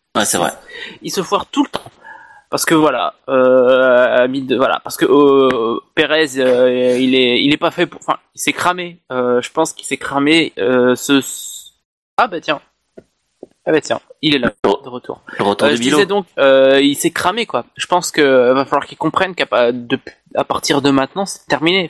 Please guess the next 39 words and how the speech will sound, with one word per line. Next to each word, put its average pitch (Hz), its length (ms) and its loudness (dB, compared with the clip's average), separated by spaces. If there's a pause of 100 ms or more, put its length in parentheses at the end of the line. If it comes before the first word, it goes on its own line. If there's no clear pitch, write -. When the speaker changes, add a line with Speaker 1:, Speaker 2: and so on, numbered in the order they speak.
Speaker 2:
Enfin, 127 140 0
s'il 139 280 -4
espère 143 280 0
un 127 240 -2
top - 160 -2
team, 196 300 -2 (240)
Speaker 1:
Ah, - 80 -2
c'est - 180 -4
terminé. 208 280 0
Speaker 2:
c'est - 60 -2
soit 220 380 -2 (160)
une 175 140 0
équipe 180 320 -4
qui 147 100 -20
devient 156 300 0
un 170 120 2
top - 220 -6
team 165 220 -2
par 139 180 -4
miracle, 143 540 -2 (500)
euh, 131 300 6
si 190 180 -6
Force 180 240 -4
India 175 180 4
devient 160 200 0
un 151 80 -2
top - 200 -6
team 156 200 -4
par 143 160 -4
miracle, 143 500 -2 (160)
sinon, 151 500 -4 (1000)
je - 100 -10
vois 143 100 0
pas 151 120 -2
qui - 140 -10
d'autre, 147 280 0
euh, 127 140 2
pourrait 127 300 0
le, 123 460 2